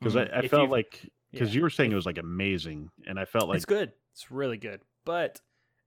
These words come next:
Speaker 3: if you do a lot in Origins and, or have done a lot in Origins recently, or even, like, hundred percent of the game,
Speaker 1: Mm-hmm.
Speaker 3: you're gonna have a lot of that. You're still clearing out these encampments and forts.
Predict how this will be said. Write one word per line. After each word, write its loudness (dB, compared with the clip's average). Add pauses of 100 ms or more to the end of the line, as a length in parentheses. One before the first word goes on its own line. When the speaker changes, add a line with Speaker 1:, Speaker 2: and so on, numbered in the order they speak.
Speaker 3:
if -8
you -6
do -2
a 0
lot 2
in -6
Origins -8
and, -14 (140)
or -8
have 0
done -4
a -10
lot -8
in -16
Origins -16 (120)
recently, -8
or -12
even, -12
like, -10
hundred -2
percent -12
of -12
the -14
game, -8 (460)
Speaker 1:
Mm-hmm. -2
Speaker 3:
you're 0
gonna 2
have 0
a -2
lot 0
of -4
that. -8
You're -12
still -4
clearing -6
out -8
these -12
encampments -10
and -18
forts. -12